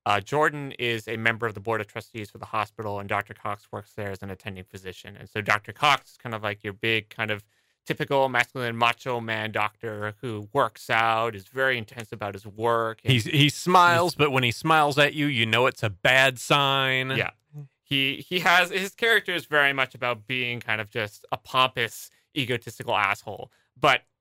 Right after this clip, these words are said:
Speaker 1: he is a pompous, egotistical asshole that is extremely good at his work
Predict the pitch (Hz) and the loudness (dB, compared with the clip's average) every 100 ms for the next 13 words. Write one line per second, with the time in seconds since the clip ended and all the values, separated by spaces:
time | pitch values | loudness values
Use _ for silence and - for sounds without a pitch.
0 | _ - 156 147 139 175 170 156 135 143 | _ -4 -2 -2 0 -2 0 -4 -6 -6
1 | 127 127 120 110 110 - 120 107 107 - | -8 -6 -4 -2 -4 -2 -4 0 -2 -2
2 | 107 107 131 - - 123 113 110 110 107 | -8 -8 -8 -8 -6 -4 -4 -4 -4 -6
3 | 101 98 110 104 104 | -6 -8 -6 -4 -6